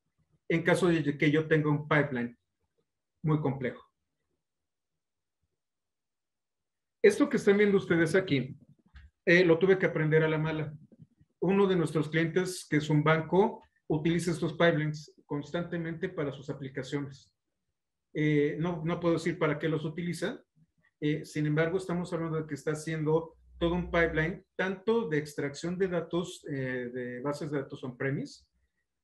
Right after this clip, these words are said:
como de flujos y de, este, pipelines de M L ops. Tienen un sistema que está modelándose, eh, es un sistema de modelado, este, eh, no supervisado.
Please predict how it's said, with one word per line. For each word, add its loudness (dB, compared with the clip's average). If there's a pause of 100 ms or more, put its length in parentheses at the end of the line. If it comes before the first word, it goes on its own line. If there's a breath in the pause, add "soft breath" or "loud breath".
como 0
de 0
flujos -4
y -2
de, -4
este, -8
pipelines -4
de 0
M -2
L -2
ops. -14 (520)
Tienen 2
un 2
sistema 0
que 4
está 0
modelándose, 2
eh, -2 (320 soft breath)
es -4
un 0
sistema 2
de 4
modelado, 4
este, -4 (560 soft breath)
eh, 0
no 2
supervisado. 0